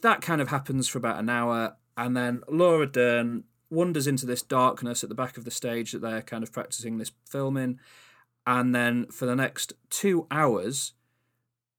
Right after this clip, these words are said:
nothing that makes sense occurs. It is the most David Lynch, David Lynch film I've ever seen. It is three hours long, and two of those hours are unhinged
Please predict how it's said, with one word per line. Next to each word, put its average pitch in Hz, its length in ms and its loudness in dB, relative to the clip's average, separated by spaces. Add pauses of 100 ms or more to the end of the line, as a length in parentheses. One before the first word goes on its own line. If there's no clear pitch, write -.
(460)
nothing 160 680 2
that 135 100 -2
makes 131 300 2
sense 113 460 -4
occurs. 107 560 -10
It 127 160 -2
is 123 380 -2 (220)
the 131 140 -2
most 135 480 0
David 123 340 2
Lynch, 117 280 -2
David 113 280 -2
Lynch 110 200 -4
film 110 240 -6
I've 107 200 -10
ever 110 240 -8
seen. 110 540 -8
It 120 100 -8
is 117 240 -4
three 143 300 -4
hours 123 300 2
long, 110 400 -4
and 110 180 -6
two 127 240 -4
of 113 80 -4
those 110 240 -4
hours 107 480 -6
are 101 440 -8 (2250)
unhinged 131 880 2